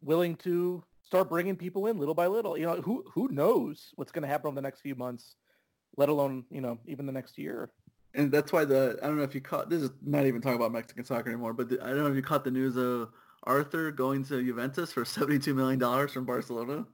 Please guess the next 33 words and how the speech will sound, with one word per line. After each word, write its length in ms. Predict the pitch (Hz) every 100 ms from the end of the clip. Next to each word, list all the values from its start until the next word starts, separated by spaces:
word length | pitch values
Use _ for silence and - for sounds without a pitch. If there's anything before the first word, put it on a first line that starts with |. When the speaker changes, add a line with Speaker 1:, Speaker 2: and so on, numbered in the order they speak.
| _ _ -
Speaker 1:
No 260 | 160 143
way! 320 | 120 113 123 113
I 60 |
didn't 220 | 110 139
<laughs> 120 | 123 -
see, 140 | 151
I 40 | 240
did 180 | -
not 200 | 196 139 -
see 160 | -
that. 240 | 202 - - _ _
Speaker 2:
And 180 | - 143
people 300 | 143 156 156
were 120 | 143
like, 280 | 135 131 127 -
"Wait, 260 | 147 135
didn't 200 | 151 165
Juventus 500 | 175 143 147 151 143 - - -
ask 220 | 135 139
their 140 | - 139
players 260 | 147 135
to 80 | 127
take 160 | 120 123
a 60 |
pay 200 | 117 139
cut 200 | 135 139
for 100 | 131
three 240 | 127 131 135
months, 320 | 131 143 151
and 100 | 131
now 140 | 131
they're 140 | 127 127
spending 600 | 131 - 127 127 120